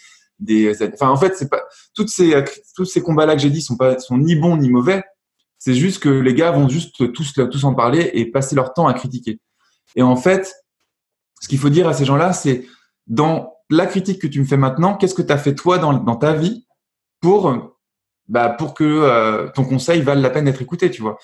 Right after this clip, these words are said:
Et généralement, cette personne a dit, euh, ah bah moi là, dans, dans ce que tu fais toi, bah non, j'ai rien fait. Mais par contre, c'est la crise, blablabla.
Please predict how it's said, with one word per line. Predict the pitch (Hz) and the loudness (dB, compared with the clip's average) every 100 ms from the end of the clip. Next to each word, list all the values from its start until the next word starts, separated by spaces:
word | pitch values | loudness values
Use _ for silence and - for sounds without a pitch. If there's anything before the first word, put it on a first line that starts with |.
| - - - - | -20 -20 -12 -2
Et | 123 | 2
généralement, | 139 120 120 170 | 2 2 2 0
cette | 123 | -2
personne | 110 151 | -4 -2
a | 131 | -2
dit, | 131 | 0
euh, | 113 104 | 2 0
ah | - | 0
bah | 117 | 0
moi | 123 170 | 0 2
là, | 170 165 | 2 0
dans, | 120 123 107 - - - | 0 -2 -6 -10 -12 -6
dans | |
ce | 120 | -4
que | 147 | -4
tu | 143 | -4
fais | 131 | -4
toi, | 123 185 165 | 0 0 2
bah | 123 | 0
non, | 160 | -2
j'ai | 120 | -4
rien | 120 139 | -4 -4
fait. | 143 | -2
Mais | 120 143 | 0 0
par | 135 | 0
contre, | - 196 | -2 -2
c'est | 170 | 0
la | 123 | -2
crise, | - 170 151 | 2 0 2
blablabla. | 143 139 151 139 113 | 2 2 2 2 0